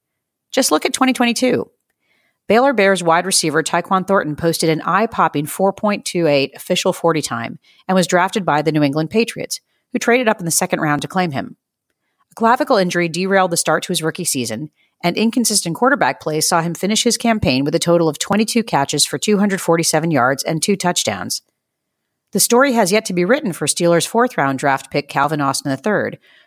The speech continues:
who cruised down the sideline for an easy four point three two last March. Considering his R A S of nine point oh five, his athletic ability isn't in doubt,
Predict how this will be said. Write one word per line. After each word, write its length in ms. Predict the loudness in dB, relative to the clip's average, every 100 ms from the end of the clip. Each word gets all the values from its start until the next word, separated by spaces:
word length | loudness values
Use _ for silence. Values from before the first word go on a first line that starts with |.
| -4
who 80 | -2
cruised 340 | 0 0 2
down 140 | 0
the 80 | 2
sideline 480 | 2 2 2 0 0
for 140 | -4
an 60 | -4
easy 300 | -2 -2 -2
four 220 | 0 -2
point 260 | -2 -6 -6
three 200 | -6 -6
two 180 | -2 -2
last 300 | -2 -4 -2
March. 360 | -4 -4 -14 _ _ _ _ _ _ -8
Considering 400 | -2 2 2 4
his 140 | 2 2
R 180 | 4
A 80 | 4
S 220 | 2 0
of 80 | -2
nine 260 | 0 0 -2
point 220 | -4 -2
oh 80 | -2
five, 440 | 0 0 0 -2 _ _ _
his 160 | -4 -2
athletic 400 | 0 0 0 -2
ability 380 | 0 0 0 -4
isn't 300 | -4 -2 -4
in 100 | -2
doubt, 340 | 0 -2 -4